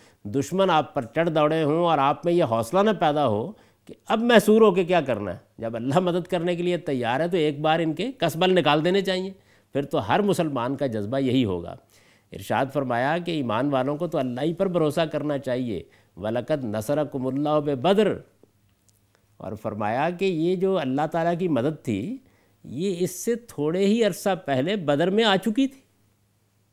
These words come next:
यानी कोई ऐसी बात तो नहीं थी कि जिसका पहले तजुर्बा नहीं हुआ था। अल्लाह कैसे मदद किया करता है, इस मौके पर अगर अल्लाह ने कहा कि मैं तुम्हारी मदद के लिए मौजूद हूँ, निकलो,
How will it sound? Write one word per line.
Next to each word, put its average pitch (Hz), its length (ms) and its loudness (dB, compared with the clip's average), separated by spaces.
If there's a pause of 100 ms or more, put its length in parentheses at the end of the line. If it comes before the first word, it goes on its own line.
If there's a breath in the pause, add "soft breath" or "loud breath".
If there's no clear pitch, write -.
(180)
यानी 170 280 0
कोई 170 200 -2
ऐसी 160 280 0
बात 233 260 2
तो 226 60 4
नहीं 214 220 4
थी 180 120 0
कि 185 100 0
जिसका 165 240 -4
पहले 180 240 2
तजुर्बा 175 320 4
नहीं 202 140 6
हुआ 120 200 0
था। - 160 -18 (340 soft breath)
अल्लाह 156 320 -2 (100)
कैसे 156 360 2
मदद 226 280 4
किया 180 220 2
करता 117 340 -4
है, 85 180 -10 (800)
इस 123 220 -8
मौके 110 360 -2
पर 156 180 0
अगर 135 160 -2
अल्लाह 113 240 -4
ने 156 180 -2
कहा 110 320 0
कि 156 120 -4
मैं 143 180 2
तुम्हारी 143 240 2
मदद 143 220 0
के 160 100 -2
लिए 160 140 2
मौजूद 131 300 0
हूँ, 165 80 2
निकलो, 117 280 2